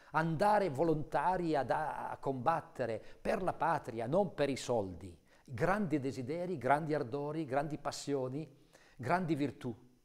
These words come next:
E quindi siamo in quel contesto culturale. Domenico si sente chiamare alla santità e sente questo fuoco che lo brucia di dentro. Non dice soltanto "voglio", ma "non posso fare diversamente, ho assolutamente bisogno di farmi santo".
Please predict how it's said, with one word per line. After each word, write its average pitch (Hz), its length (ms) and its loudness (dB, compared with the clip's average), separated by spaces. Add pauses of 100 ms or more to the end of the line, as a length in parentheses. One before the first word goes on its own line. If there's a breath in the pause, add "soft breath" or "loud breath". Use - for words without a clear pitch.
(280 soft breath)
E 135 60 -6
quindi 196 220 0
siamo 196 260 8
in 185 80 2
quel 165 160 4
contesto 147 420 0
culturale. 123 480 2 (160 loud breath)
Domenico 170 380 2
si - 240 -6
sente 208 420 2
chiamare 160 320 2
alla 135 140 2
santità 151 420 0
e 165 80 2
sente 160 320 -2
questo - 300 -6
fuoco 202 460 2
che 139 100 -2
lo 123 100 0
brucia 165 400 0
di 135 100 -2
dentro. 104 460 -4 (260 loud breath)
Non 208 140 -2
dice 170 220 0
soltanto 131 440 -2
"voglio", 110 360 -2
ma 135 100 -4
"non 156 300 -4
posso 220 320 0
fare 196 280 2
diversamente, 143 880 -2 (180 loud breath)
ho 185 200 10
assolutamente 180 800 2
bisogno 139 680 -2
di 101 100 -4
farmi 98 260 -4
santo". 82 480 -12